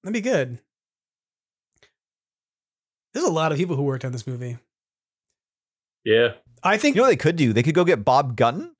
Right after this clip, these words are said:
Speaker 3: Gunton, and he could,
Speaker 2: Yeah.
Speaker 3: like, he could get, like, fill in for all the celebrities that passed away <laughs> from the eighty-four Ray Parker. <laughs> They're like, "Here's Columbo." <laughs>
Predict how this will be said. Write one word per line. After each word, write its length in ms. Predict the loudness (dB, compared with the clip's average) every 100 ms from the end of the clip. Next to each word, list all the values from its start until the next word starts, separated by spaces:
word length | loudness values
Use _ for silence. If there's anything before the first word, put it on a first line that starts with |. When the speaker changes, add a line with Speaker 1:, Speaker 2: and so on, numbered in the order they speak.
| -4
Speaker 3:
Gunton, 380 | -2 -2 -8 -12 _ _ _ -2
and 160 | 2
he 120 | 4
could, 80 | 4
Speaker 2:
Yeah. 100 | 2
Speaker 3:
like, 120 | 2 0
he 40 |
could 140 | 0
get, 80 | 2
like, 160 | 2 0
fill 340 | 0 2 4
in 340 | 2 0 -4 -8 _ _
for 100 | -2
all 160 | 2 2
the 80 | 2
celebrities 380 | 2 0 2 -2
that 100 | -2
passed 340 | -2 -2 -2
away 360 | 2 4 4 0 0 0
<laughs> 280 | 0 -4 0
from 140 | 0
the 80 | 2
eighty-four 320 | 2 2 4
Ray 140 | 4 2
Parker. 420 | 0 2 0 0 -4 -6 -6 -6 -6 -10 -10 _
<laughs> 800 | _ _ _ _ _ -12 -8 0
They're 160 | 2
like, 340 | 4 4 2 -2 -14 -10 0
"Here's 220 | 2 2
Columbo." 680 | 4 4 4 4 4 4 0 _
<laughs> 60 | _